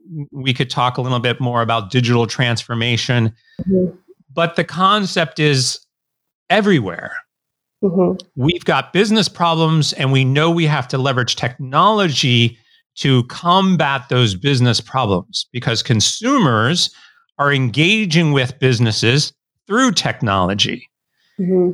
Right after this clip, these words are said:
Speaker 1: And so what's really been fascinating in my career is that I've been able to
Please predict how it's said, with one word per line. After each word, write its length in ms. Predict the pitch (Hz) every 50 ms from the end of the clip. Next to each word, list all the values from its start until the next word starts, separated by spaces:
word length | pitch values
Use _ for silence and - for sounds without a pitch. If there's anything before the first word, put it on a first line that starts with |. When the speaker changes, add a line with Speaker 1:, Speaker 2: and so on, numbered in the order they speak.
| -
Speaker 1:
And 160 | - 156 151 -
so 140 | - 180
what's 320 | 170 160 156 156 - - -
really 480 | 147 160 202 240 262 262 240 226 214
been 340 | 196 160 165 175 165 160 151
fascinating 880 | 127 - _ - 151 147 147 160 - - 170 160 151 147 143 143 139 135
in 100 | 131 127
my 180 | 123 120 120
career 640 | 117 - - 147 160 190 185 156 135 123 123 117 - -
is 200 | - 135 127 123
that 160 | - 143 135 131
I've 180 | 131 127 123
been 160 | 143 135 139 - -
able 400 | 143 147 165 170 156 160 156 -
to 420 | - - - 135 127 123 120 117